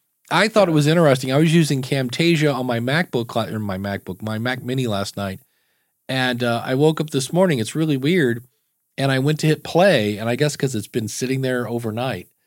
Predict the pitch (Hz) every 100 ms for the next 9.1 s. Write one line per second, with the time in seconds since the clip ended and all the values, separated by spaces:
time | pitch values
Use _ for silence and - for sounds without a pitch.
0 | _ _ _ 117 117 117 120 110 120 131
1 | 127 107 98 - 135 131 123 - 120 113
2 | 143 147 123 104 104 139 143 107 101 110
3 | 110 110 107 101 143 143 95 - _ _
4 | _ _ - 135 139 139 131 143 151 139
5 | 113 - 156 185 104 - 101 95 92 95
6 | _ _ _ _ - 107 - 160 202 190
7 | 196 175 - 160 147 160 113 - 127 135
8 | 135 104 117 127 127 113 101 - 131 127